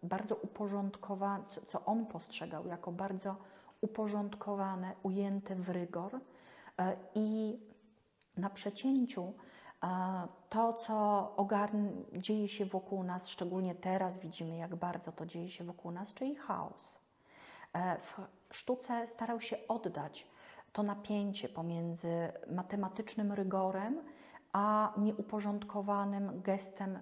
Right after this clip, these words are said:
ekspresją, erupcją twórczą. Druga kwestia, która bardzo go fapr-, frapowała, e, to przejście od, takie matematyczne, linearne, przejście od punktu do kreski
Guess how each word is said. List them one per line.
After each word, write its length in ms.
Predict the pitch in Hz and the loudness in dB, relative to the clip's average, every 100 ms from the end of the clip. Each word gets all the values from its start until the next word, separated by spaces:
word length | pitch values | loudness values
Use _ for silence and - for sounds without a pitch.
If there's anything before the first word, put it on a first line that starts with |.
| - | -6
ekspresją, 680 | 175 - - 190 185 190 180 | -8 -8 -4 -2 -2 -2 -2
erupcją 480 | - 185 180 - 175 | 0 0 -2 -4 -6
twórczą. 520 | 165 - - - - 196 - _ - - - - - | -4 -6 -8 -10 -14 -16 -18 _ -20 -20 -18 -12 -4
Druga 840 | 196 254 302 269 226 208 208 - - | 2 2 4 4 6 4 2 -4 -10
kwestia, 400 | - 208 208 202 | -4 -2 -2 -4
która 260 | 190 - 190 | -4 -2 0
bardzo 380 | 190 208 202 - | 2 2 0 -2
go 100 | 185 | -4
fapr-, 520 | - 190 - 170 156 | -4 -8 -4 -4 -4
frapowała, 760 | - 196 202 190 190 175 185 302 - - - - - | -4 -4 -2 0 0 0 -2 -4 -10 -18 -20 -20 -6
e, 120 | 175 | -4
to 680 | 185 - - 220 226 226 220 - - | -4 -8 -4 0 2 2 2 -6 -10
przejście 920 | - - 277 311 - - 277 254 - | -8 -2 -2 -2 -4 -2 0 0 4
od, 420 | 214 220 220 - - - | 6 6 2 -8 -8 -6
takie 220 | 220 220 | 0 2
matematyczne, 1000 | 220 220 214 214 - 269 277 - 190 190 | 2 0 0 0 -2 -4 -4 -6 -2 0
linearne, 960 | 214 214 214 214 226 226 208 180 147 - - - - - | 2 2 2 0 0 0 0 -2 -4 -8 -16 -20 -20 -6
przejście 520 | - 226 226 - - | 0 0 0 -2 -2
od 160 | 214 | -4
punktu 720 | - - 220 220 214 - 254 294 - - - - | -4 0 2 2 -2 0 0 0 -8 -18 -20 -12
do 640 | 180 185 196 190 185 190 - | -10 2 4 4 2 -4 -10
kreski 600 | - 214 208 - - 233 | -2 0 0 -2 -6 -4